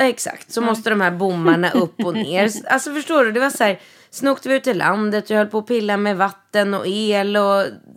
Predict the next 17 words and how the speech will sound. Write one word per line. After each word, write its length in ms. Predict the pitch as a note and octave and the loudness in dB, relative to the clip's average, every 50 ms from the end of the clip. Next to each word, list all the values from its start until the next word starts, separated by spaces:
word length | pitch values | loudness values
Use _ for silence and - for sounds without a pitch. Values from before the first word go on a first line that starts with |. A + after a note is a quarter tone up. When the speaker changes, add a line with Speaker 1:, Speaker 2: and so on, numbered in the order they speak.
| - | -10
Speaker 2:
Ah. 880 | - - A3 A3 A3 A3 A3 A3 G#3+ G#3 G3+ G3 F#3+ F#3+ F3+ F3 F3 E3+ | -4 -2 0 0 2 2 2 2 0 0 0 0 -2 -2 -2 -2 0 0
Speaker 1:
en 120 | C4 D4 | 0 0
sån 360 | C4+ - D4 C#4+ D#4+ E4+ E4+ C#4+ | 0 2 0 0 2 2 0 0
helg, 320 | F#3+ E3 A#2+ F2 E2+ E2+ | -2 -2 -4 -6 -8 -8
Speaker 2:
Jag 100 | F2+ - | -8 -8
Speaker 1:
liksom. 240 | - F3+ - - D#3+ | -8 -8 -6 -6 -8
Speaker 2:
fattar. 300 | - - - F3+ F3+ - - | -8 -8 -12 -14 -12 -6 0
Speaker 1:
Jag 100 | A#3+ - | 2 4
har 40 | |
haft 140 | E4 E4 - - | 4 2 2 -4
det 60 | G#3+ | -6
fantastiskt, 640 | - A3 G3 F#3 C#4 C#4 - - - G#3 G3 - - | -4 -4 -2 -2 -2 -4 -4 -8 -10 -12 -10 -8 -6
men 140 | G3 F#3+ | -6 -4
det 40 | F3+ F#3 | -4 -4
är 60 | F3 | -6
ju 60 | E3+ | -4
verkligen 420 | E3 A#3+ A3 E3+ - - G#3+ G#3 | -2 -2 -2 -2 -2 -6 -8 -10